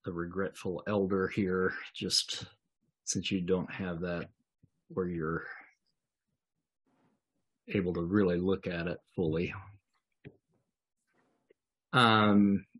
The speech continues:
okay, so what you have to do is you have to decide whether he's a broken warrior, a confident survivor, or a functional introvert.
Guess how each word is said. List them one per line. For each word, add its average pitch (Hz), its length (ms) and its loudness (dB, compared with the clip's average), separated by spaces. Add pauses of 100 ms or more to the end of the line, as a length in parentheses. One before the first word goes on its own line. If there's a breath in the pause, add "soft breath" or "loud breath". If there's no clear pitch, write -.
(500)
okay, 110 260 4
so 95 720 6 (480)
what 135 220 4
you 143 100 8
have 135 100 4
to 127 80 -8
do 127 200 2
is 110 120 0
you 117 160 0
have 110 120 -2
to - 80 -14
decide 107 600 -2
whether 98 220 -2
he's 98 200 -4
a 87 40 -6
broken 123 460 4
warrior, 104 680 2
a 107 60 -14
confident 113 560 -4
survivor, 92 760 -2
or 92 200 -2
a 87 40 -6
functional 95 600 -2
introvert. 85 720 -8